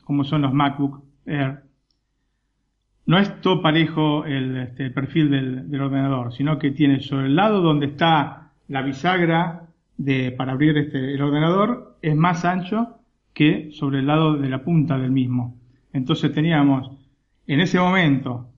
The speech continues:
teníamos diecinueve milímetros, eh, y un poquito, y una fracción, en la parte donde estaba la bisagra, y cuatro milímetros en la parte de la punta de, este, del, del, del, de la pantalla. Y ahora, hoy,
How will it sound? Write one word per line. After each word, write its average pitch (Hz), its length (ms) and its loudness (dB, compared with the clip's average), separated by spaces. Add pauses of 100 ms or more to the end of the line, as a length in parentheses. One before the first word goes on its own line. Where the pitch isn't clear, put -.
(120)
teníamos 135 600 -4
diecinueve 156 840 2
milímetros, 147 840 0
eh, 127 360 -10
y 139 140 -4
un 135 100 0
poquito, 135 300 -4
y 131 60 0
una 131 160 0
fracción, 135 640 0 (360)
en 143 80 -6
la 127 140 -4
parte 156 220 2
donde 143 140 2
estaba 160 180 2
la 160 80 4
bisagra, 185 680 0 (560)
y 151 160 -4
cuatro 185 300 0
milímetros 180 840 0
en 135 120 -2
la 131 160 -4
parte 160 600 -2
de 139 140 -6
la 135 160 -2
punta 156 600 -2
de, 139 180 -8
este, 123 220 -10
del, 123 440 -6 (540)
del, 135 280 2
del, 127 360 -2
de 135 80 -2
la 127 100 -2
pantalla. 123 520 -2 (1120)
Y 135 120 2
ahora, 180 280 4
hoy, 180 240 2